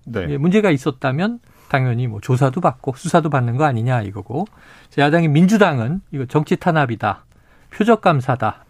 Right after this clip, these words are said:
Speaker 2: 또 하명 감사다 이런 표현을 썼는데 자, 지금 이 발표 결과가 나왔고 그러면 여야 분위기 어떻습니까?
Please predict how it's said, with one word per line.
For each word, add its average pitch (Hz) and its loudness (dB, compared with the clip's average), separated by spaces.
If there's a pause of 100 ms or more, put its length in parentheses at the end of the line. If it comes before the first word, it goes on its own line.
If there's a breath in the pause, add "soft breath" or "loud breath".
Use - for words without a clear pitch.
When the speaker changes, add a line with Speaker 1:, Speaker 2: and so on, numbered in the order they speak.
Speaker 2:
또 113 -12
하명 226 0
감사다 127 -2
이런 127 -2
표현을 131 -4
썼는데 117 -2 (640 loud breath)
자, 170 2
지금 180 0
이 165 2
발표 170 0
결과가 156 2 (200)
나왔고 131 -2 (420)
그러면 151 -2
여야 135 2
분위기 131 0
어떻습니까? 127 -10